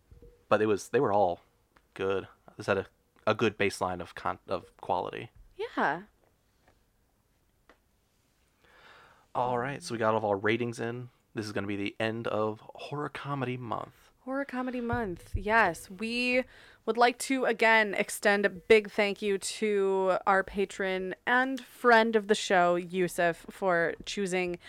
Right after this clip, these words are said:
Speaker 2: this theme. We had a lot of fun with this, um, except for Jarrett, who doesn't
Speaker 1: Definitely.
Speaker 2: like horror comedies, <laughs>
Speaker 1: <laughs>
Speaker 2: apparently. Um,
Speaker 1: Yeah, who just showed up for four weeks and, and talked.
Speaker 2: Yes, but yeah,
Speaker 1: Uh,
Speaker 2: if you, um,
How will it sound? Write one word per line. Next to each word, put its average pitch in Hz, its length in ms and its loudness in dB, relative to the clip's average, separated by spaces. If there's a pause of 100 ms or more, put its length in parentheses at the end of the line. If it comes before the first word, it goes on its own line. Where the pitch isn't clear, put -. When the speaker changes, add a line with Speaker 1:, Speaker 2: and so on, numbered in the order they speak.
(300)
Speaker 2:
this - 440 -2 (220)
theme. 185 380 -4 (400)
We 196 140 0
had 196 120 4
a 190 60 2
lot 175 160 4
of 165 60 -4
fun 156 180 0
with 113 120 -6
this, - 300 -6 (560)
um, 175 160 0
except 180 280 -2
for 175 80 -4
Jarrett, 160 400 -2
who 240 200 4
doesn't 202 240 2
Speaker 1:
Definitely. - 40 -6
Speaker 2:
like 190 180 -4
horror 185 240 2
comedies, 170 500 -2
<laughs> - 40 -14
Speaker 1:
<laughs> - 0 -
Speaker 2:
apparently. 233 800 6 (720)
Um, 240 140 8 (120)
Speaker 1:
Yeah, 233 320 10 (200)
who 139 80 4
just 104 200 4
showed 127 400 8
up 127 180 10
for 95 140 0
four 110 280 4
weeks 104 340 2
and, - 240 -8 (1800)
and 98 240 -2
talked. - 320 -12 (300)
Speaker 2:
Yes, - 440 -14
but 196 280 2
yeah, 165 260 8
Speaker 1:
Uh, 160 80 8
Speaker 2:
if - 240 -8
you, 202 260 -6
um, 185 360 -2